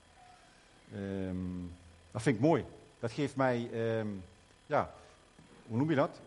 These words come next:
Krijg je een flow van. Overflow. Heb ik in Amerika geleerd. Woord overflow. Hè, Sanne? Yes. Flow. Halleluja.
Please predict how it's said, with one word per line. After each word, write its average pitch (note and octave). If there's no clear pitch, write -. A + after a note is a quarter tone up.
Krijg B2+
je B2
een A2+
flow C#3+
van. F2
Overflow. A#2
Heb A#2
ik A#2
in B2+
Amerika B2
geleerd. E2
Woord C3
overflow. F#2+
Hè, C#3
Sanne? D3+
Yes. -
Flow. C3
Halleluja. B2